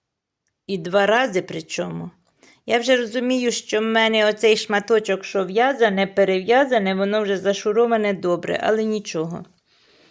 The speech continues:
Як ви можете бачити, що я тут, е, поміняла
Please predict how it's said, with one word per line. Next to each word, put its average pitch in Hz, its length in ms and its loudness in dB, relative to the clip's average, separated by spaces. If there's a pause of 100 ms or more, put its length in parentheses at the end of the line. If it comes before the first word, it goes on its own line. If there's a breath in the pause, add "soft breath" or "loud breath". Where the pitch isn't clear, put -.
(320 loud breath)
Як 220 360 -2
ви 254 100 0
можете 208 500 -4
бачити, 233 720 -4
що - 320 -8
я 196 400 -4
тут, 208 640 -8 (1600)
е, 170 340 -6 (140)
поміняла 196 920 0